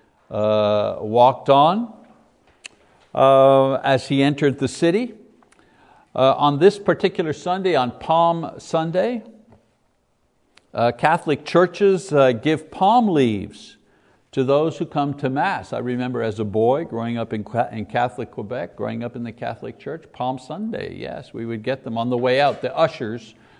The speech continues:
would be giving, uh, either the long strips that you see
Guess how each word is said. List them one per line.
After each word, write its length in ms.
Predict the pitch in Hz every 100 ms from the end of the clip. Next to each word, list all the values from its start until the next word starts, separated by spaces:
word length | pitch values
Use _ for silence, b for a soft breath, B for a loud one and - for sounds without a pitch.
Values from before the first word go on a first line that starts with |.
| b
would 200 | 123 120
be 100 | 120
giving, 540 | 110 120 127 135 135 131
uh, 280 | 123 117 120
either 280 | 160 175 170
the 160 | 135
long 400 | 123 131 156 175
strips 440 | 147 - 170 180 -
that 220 | 170 151
you 120 | 156
see 400 | - - 180 196